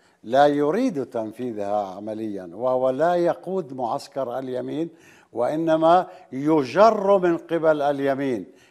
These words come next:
الذي لا يهمه أن نتنياهو يكذب عليه كل يوم.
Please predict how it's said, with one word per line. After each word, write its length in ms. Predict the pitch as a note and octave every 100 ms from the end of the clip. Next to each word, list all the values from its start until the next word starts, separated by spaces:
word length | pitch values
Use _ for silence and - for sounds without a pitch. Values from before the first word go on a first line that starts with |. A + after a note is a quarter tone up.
| -
الذي 380 | A2+ C#3+ D3 D#3
لا 220 | D3+ G#3
يهمه 720 | A3+ F3 B2+ C3 B2 A#2+ B2 A#2+ _ _ -
أن 260 | B2+ C3 C3+
نتنياهو 800 | C3 B2+ B2+ D3+ E3+ C#3 C#3+ C#3+ - _
يكذب 500 | A2 C#3+ B2 B2 B2+
عليه 520 | A#2 B2+ C3+ B2+ B2+
كل 340 | A#2+ - B2 A#2+
يوم. 320 | A#2+ A2+